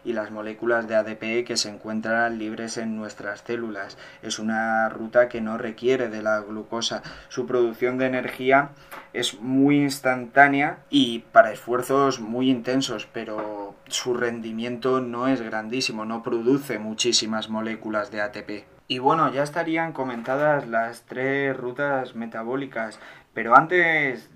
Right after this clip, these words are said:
de finalizar el episodio quiero decir que el, como siempre, que el cuerpo humano no es un número y que estas tres rutas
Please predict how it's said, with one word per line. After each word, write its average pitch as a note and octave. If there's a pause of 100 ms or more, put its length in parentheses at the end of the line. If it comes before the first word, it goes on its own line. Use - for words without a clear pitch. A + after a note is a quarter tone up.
(120)
de G2+
finalizar A2+
el C#3+
episodio C3
quiero B2
decir B2
que A2+
el, G#2+
como A2
siempre, B2+
que A2+
el G#2
cuerpo B2+
humano C3 (320)
no B2+
es D3
un C3+
número A#2+
y G#2
que A#2
estas A#2
tres D#3
rutas D3+